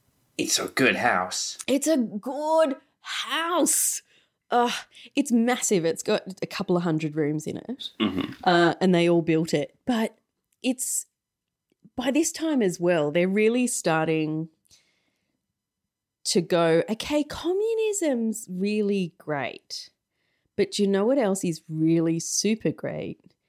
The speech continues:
Speaker 2: Money."
Speaker 1: What if we beat those stinking capitalists at their own game?
Speaker 2: Right?
Speaker 1: Wouldn't that be fun, everyone?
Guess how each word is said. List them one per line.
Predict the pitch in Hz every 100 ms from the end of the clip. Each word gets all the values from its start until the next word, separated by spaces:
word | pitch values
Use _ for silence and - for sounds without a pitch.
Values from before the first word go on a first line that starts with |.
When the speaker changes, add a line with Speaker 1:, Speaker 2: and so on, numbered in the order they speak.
| _ _ _ -
Speaker 2:
Money." | 175 139 123 - 175 _ - - _ _ _ _ _ _ - - - - - - - 92
Speaker 1:
What | - 131
if | 147
we | -
beat | 101 107 104
those | 101 98
stinking | - 104 98 92
capitalists | 85 87 92 85 85 -
at | 87
their | 87 90
own | 92 90
game? | 90 85 82
Speaker 2:
Right? | 82 - 277 415 - -
Speaker 1:
Wouldn't | - 180 175
that | 156
be | 156
fun, | 147 117 120
everyone? | 151 156 170 180 226